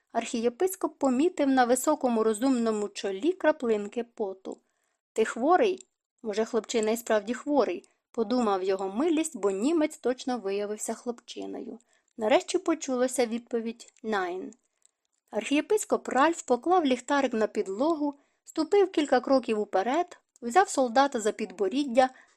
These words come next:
підняв йому голову і зазирнув у вічі, темніші за темряву. «Що сталося?» — спитав він німецькою і засміявся. «Ну от», — продовжив він так само німецькою.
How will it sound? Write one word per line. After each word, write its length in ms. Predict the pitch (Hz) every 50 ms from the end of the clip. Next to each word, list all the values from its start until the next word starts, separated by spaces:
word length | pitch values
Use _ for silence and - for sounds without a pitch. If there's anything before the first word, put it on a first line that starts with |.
| _ _
підняв 380 | - 311 311 359 403 415 370 277
йому 260 | 247 247 240 226 208 202
голову 440 | 233 320 349 330 320 302 294 302
і 40 | 294
зазирнув 680 | 262 277 262 - - 247 233 233 240 262 269 247 - 254
у 40 | 247
вічі, 640 | 220 190 202 208 196 - - - 202 185 - - _ _
темніші 600 | - 202 196 190 196 202 226 277 302 302 - 254
за 120 | 226 - 220
темряву. 680 | 233 _ - 196 185 180 175 185 196 180 - - - - _ _ _ _ _ _ _ _ _ _
«Що 240 | - - - 269 262
сталося?» — 680 | - - 320 294 254 208 190 190 - - 202 175 - - _ _
спитав 460 | - - - 208 202 - 220 214 208
він 160 | 196 202 202
німецькою 580 | 208 214 233 254 294 320 311 - - 277 269 262
і 120 | - 233 226
засміявся. 840 | - 226 220 - 226 220 214 208 202 185 180 185 - - - - - - _ _ _ _ _ _ _ _ _
«Ну 340 | - 320 320 311 294 262 214
от», — 220 | 196 202 - - _ _ _
продовжив 760 | - 233 226 202 202 233 233 226 214 202 - 214 202 196
він 220 | 185 294 370 392 370
так 200 | - 285 285 -
само 300 | - - 196 190 190 196
німецькою. 760 | 196 202 202 196 185 180 185 - - - - - - -